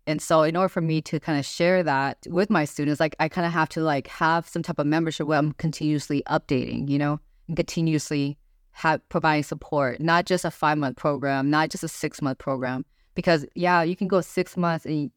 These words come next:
you can have everything in five months, but what's five months ago won't be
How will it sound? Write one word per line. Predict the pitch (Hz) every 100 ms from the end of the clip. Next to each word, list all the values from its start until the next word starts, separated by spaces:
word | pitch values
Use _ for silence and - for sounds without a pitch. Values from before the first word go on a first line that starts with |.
| -
you | 180
can | 226
have | 214 190
everything | 185 180 185 180
in | 160
five | 165 160 180
months, | 214 208 180 - _ _ _ -
but | 180
what's | 190 190 - _ -
five | 180 170
months | 175 233 -
ago | 175 160 156 151 -
won't | 160 170 170
be | 170 143 -